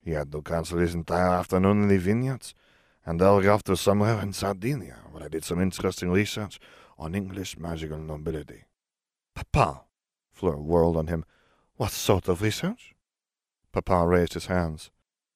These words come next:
Harry clearly has little knowledge of his family and its history.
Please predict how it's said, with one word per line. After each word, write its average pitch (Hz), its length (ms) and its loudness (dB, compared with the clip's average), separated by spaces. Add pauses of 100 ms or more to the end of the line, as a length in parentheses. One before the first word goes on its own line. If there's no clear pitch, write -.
(220)
Harry 85 260 0
clearly 98 400 2
has 92 180 -4
little 92 260 -6
knowledge 95 460 -8
of 73 120 -12
his 73 180 -12
family 104 460 -6
and 82 120 -6
its 80 140 -10
history. 87 480 -14